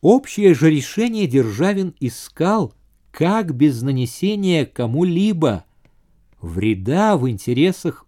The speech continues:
уменьшить число евреев в белорусских деревнях и облегчить тем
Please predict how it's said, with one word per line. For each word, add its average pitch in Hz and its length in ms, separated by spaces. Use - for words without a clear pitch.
уменьшить 151 920
число 123 560
евреев 127 840
в 85 160
белорусских 110 680
деревнях 101 720
и 98 140
облегчить 95 680
тем 143 300